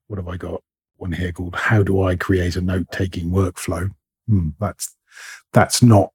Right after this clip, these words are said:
a great title. A, it's too long. And B, it, it's difficult to see how that's gonna add value for me. That's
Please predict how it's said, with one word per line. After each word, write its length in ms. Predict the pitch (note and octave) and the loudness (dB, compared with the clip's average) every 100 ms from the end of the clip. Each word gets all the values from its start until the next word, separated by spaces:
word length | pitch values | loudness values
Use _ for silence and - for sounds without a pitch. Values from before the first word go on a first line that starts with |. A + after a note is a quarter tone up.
| _ _ _ | _ _ _
a 80 | A2+ | -2
great 280 | F2+ F#2 F2 | 0 0 0
title. 380 | - F#2 D#2 - | -4 -4 -4 2
A, 100 | G#2 | 6
it's 160 | F#2 - | 6 4
too 160 | - E2+ | -2 0
long. 380 | E2+ D#2+ G2 - _ - | 0 -2 -6 -12 _ -6
And 220 | A2+ G2 | 0 2
B, 420 | F#2+ G#2+ G2+ F#2+ - _ _ _ - | 6 6 6 2 -2 _ _ _ 4
it, 200 | A2 - | 4 6
it's 320 | C4+ - - | 2 2 0
difficult 460 | - B2+ A#2+ A#2+ G#2+ | 4 4 6 4 2
to 80 | G2 | 0
see 180 | - G#2 | 2 2
how 140 | F#2+ | 4
that's 220 | F#2+ - | 0 0
gonna 200 | - F2+ | -2 0
add 180 | F2 D#2+ | -2 -4
value 320 | - E2 E2 | -4 -4 -4
for 220 | D#2 - D#2+ | -8 -10 -10
me. 160 | E2 - | -12 -6
That's 320 | G2+ F#2 | -6 -4